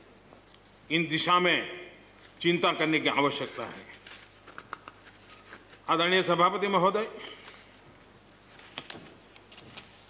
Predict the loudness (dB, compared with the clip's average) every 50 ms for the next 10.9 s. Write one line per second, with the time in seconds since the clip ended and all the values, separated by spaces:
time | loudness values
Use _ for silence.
0 | -20 -20 -20 -20 -20 -20 -20 -20 -20 -20 -20 -20 -20 -20 -12 -4 0 2 4 6
1 | 8 6 6 6 2 -4 -6 -6 -4 -4 -4 -2 0 2 0 2 4 2 2 2
2 | 2 0 0 0 0 0 0 -2 -2 -2 -4 -6 -6 -6 -8 -12 -14 -14 -16 -20
3 | -20 -20 -20 -20 -20 -20 -20 -20 -20 -20 -20 -20 -20 -20 -20 -20 -20 -20 -20 -20
4 | -20 -20 -20 -20 -20 -20 -20 -20 -20 -20 -20 -20 -20 -20 -20 -20 -20 -20 -20 -20
5 | -14 -10 -6 -2 0 2 2 2 2 2 4 4 4 6 6 4 4 2 -2 -4
6 | -8 -16 -20 -20 -20 -20 -20 -20 -20 -20 -20 -20 -20 -20 -20 -20 -20 -20 -20 -20
7 | -20 -20 -20 -20 -20 -20 -20 -20 -20 -20 -12 -4 -2 -2 -2 -2 -2 -2 -2 -2
8 | 0 0 2 2 4 4 4 4 2 0 -2 -6 -10 -14 -18 -20 -20 -20 -20 -20
9 | -20 -20 -20 -20 -20 -20 -20 -10 -6 -4 -2 0 0 0 0 0 0 0 -2 -2
10 | -2 -2 -2 -2 -4 -4 -4 -6 -6 -8 -10 -10 -10 -10 -12 -12 -14